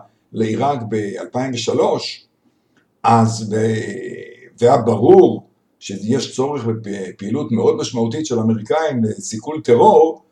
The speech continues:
ה-F B I לא נכנס לעיראק לפעול, אה, וה-F B I כאילו כארגון דומה בהיבטים מסוימים לארגון המודיעין המסכל, כארגון מודיעין מסכל, השב"כ,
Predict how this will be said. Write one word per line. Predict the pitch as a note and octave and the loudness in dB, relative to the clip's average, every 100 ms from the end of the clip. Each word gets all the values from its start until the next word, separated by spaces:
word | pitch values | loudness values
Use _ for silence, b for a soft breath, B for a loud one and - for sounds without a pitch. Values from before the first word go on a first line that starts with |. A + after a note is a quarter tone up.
| _ _ - | _ _ -4
ה-F | - E3+ - | 0 0 0
B | F3 D#3+ | 0 2
I | F#3+ G3 D#3+ A2+ - _ | 2 2 -2 -6 -10 _
לא | A2+ C3+ G3 | 2 6 6
נכנס | B3+ - D3 A#2 A2 - - _ - | 4 0 0 0 0 -6 -14 _ 2
לעיראק | A#2 B2+ A#2+ C3 B2+ - _ _ | 4 6 4 2 -2 -8 _ _
לפעול, | - B2 A2+ - A#2+ C3+ F3 A3+ - _ _ - | -2 0 2 8 10 8 6 -4 -12 _ _ -4
אה, | A2+ A2 A2 G2+ | 0 0 -2 -4
וה-F | A#2 A#2+ A2+ | -2 -2 2
B | |
I | A#2 A#2 A#2 | 2 2 0
כאילו | - A2 B2 A#2 | -2 0 4 2
כארגון | A2+ G#2+ F#2+ A#2+ C#3 A#2+ | 0 -6 -6 -4 -2 -2
דומה | A2+ G#2+ B2 D#3 B2+ | -2 0 0 0 -2
בהיבטים | A2 G2+ - C#3 | -4 -8 -10 -10
מסוימים | C3 - A2 A2 D3 C#3+ A2+ | -8 -8 -6 -6 -6 -6 -8
לארגון | G#2+ G#2 F#2 G#2 C3 | -8 -8 -10 -10 -8
המודיעין | A#2+ A2 A#2 A#2+ | -4 -4 -4 -8
המסכל, | A2+ A2+ - C#3 A#2 - | -10 -10 -6 -6 -6 -10
כארגון | A2 - C3+ B2+ | -10 -8 -6 -6
מודיעין | A2+ B2+ | -6 -6
מסכל, | B2 - - B2 | -8 -10 -8 -8
השב"כ, | - G2 G2 - D4+ | -6 -6 -4 -2 -4